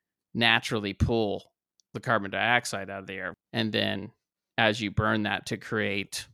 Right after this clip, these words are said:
heat or electricity, you're pulling the carbon out.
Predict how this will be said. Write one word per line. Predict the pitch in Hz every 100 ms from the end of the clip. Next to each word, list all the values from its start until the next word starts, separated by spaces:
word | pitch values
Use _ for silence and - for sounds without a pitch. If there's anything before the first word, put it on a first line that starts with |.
| _ _ _
heat | - - 131 113 - -
or | 110 98 95 - _ _ _ -
electricity, | 117 101 - 131 120 107 101 101 - _ _ _ -
you're |
pulling | 113 139 120 98
the |
carbon | - 127 117 104 98
out. | 98 -